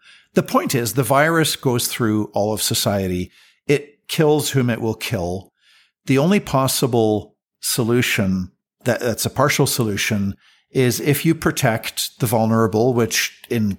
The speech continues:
Canadian society, that would be elderly people in nursing homes,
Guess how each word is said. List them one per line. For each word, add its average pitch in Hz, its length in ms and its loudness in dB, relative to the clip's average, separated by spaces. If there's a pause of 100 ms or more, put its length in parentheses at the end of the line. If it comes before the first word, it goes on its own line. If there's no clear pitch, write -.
(100)
Canadian 113 420 0
society, 104 440 -2
that 107 100 2
would 107 100 0
be 101 220 -2 (320)
elderly 139 360 2
people 117 680 -2 (400)
in 135 160 0
nursing 117 360 0
homes, 107 600 0